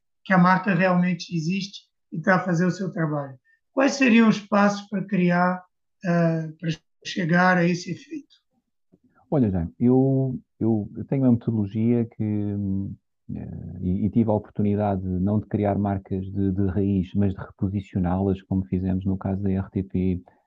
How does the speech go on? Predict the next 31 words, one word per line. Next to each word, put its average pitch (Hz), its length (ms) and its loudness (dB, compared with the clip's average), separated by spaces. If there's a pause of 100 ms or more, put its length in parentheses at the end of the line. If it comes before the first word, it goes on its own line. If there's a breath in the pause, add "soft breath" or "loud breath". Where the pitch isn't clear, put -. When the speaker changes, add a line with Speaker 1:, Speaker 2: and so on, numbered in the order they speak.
(160)
Speaker 2:
em 95 100 0
que - 80 -8
tinha 92 140 2
uma 92 100 4
dimensão 90 460 0
também 90 280 -2
B 87 160 0
two 87 160 -6
B 87 140 0
muito 90 320 -2
forte, 90 320 -4
ou - 160 -2
no 95 100 4
caso 98 320 -2
do 95 80 -2
Sporting 92 600 -6
também 90 320 -2
com - 100 -8
uma 90 120 -2
dimensão 90 460 -4
B 87 140 -2
two - 160 -6
B 87 160 -4
muito 87 320 -6
forte, 87 240 -6 (180)
também 85 240 -2
aqui 85 160 -8
no 87 140 0
Grupo 87 300 -4
Oralmed 85 400 -6
Saúde, 87 420 -4